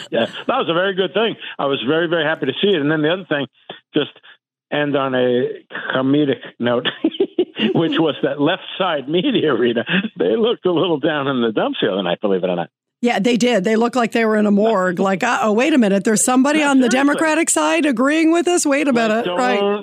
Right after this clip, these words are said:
Speaker 1: what was the thing? "Ask not what you wish for." I don't have that exactly right. Um, but you get the point. And so the point is, they have all these hysterical maneuvers,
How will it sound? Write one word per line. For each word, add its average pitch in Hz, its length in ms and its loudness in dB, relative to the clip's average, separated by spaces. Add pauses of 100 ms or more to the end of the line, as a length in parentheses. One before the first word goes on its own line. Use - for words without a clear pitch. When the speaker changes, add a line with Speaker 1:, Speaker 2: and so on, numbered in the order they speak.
(160)
Speaker 1:
what 185 200 2
was 190 200 0
the 190 80 -4
thing? 196 320 0
"Ask 151 240 0 (140)
not 165 240 -2
what 147 80 2
you 139 180 2
wish 143 140 2 (100)
for." 147 160 0
I 135 80 -2
don't 135 160 -2
have 131 140 -2
that 123 120 -2
exactly 117 360 0
right. 110 180 0 (380)
Um, 123 160 -4
but 120 160 -2
you 131 160 -4
get 135 160 -2
the - 80 -4
point. 131 420 -4
And 110 180 -2
so 127 120 0
the 110 60 -4
point 147 260 0
is, 170 120 0 (320)
they 139 60 0
have 135 80 -2
all 180 140 0
these 190 180 0
hysterical 156 720 -2
maneuvers, 113 640 2